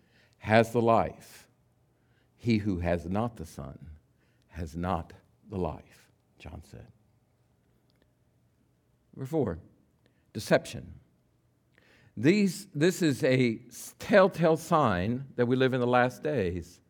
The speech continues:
There's this evil intent of seduction and deception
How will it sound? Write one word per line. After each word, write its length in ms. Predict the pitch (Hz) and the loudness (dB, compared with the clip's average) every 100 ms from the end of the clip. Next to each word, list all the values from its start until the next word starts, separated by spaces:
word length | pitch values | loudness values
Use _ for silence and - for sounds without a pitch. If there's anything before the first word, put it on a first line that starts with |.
| _ _ _ _ _ _ _ | _ _ _ _ _ _ _
There's 200 | 143 147 | 0 2
this 260 | 170 156 - - | 2 0 -4 -6
evil 520 | 175 214 208 214 208 - | -2 0 4 4 2 0
intent 1120 | 175 170 160 - - - 107 85 82 98 - _ _ _ _ - _ | 0 2 0 -8 -4 0 0 0 -6 -16 -20 _ _ _ _ -20 _
of 160 | 131 | 0
seduction 1080 | 117 - 143 117 90 156 - - 101 90 87 - | 0 -2 -2 0 6 6 6 -6 -2 -2 -4 -2
and 180 | 120 107 | 0 0
deception 1120 | 113 107 - 151 135 139 - 113 82 90 82 | -2 -4 -4 -2 -2 -4 -8 -6 -4 -4 -8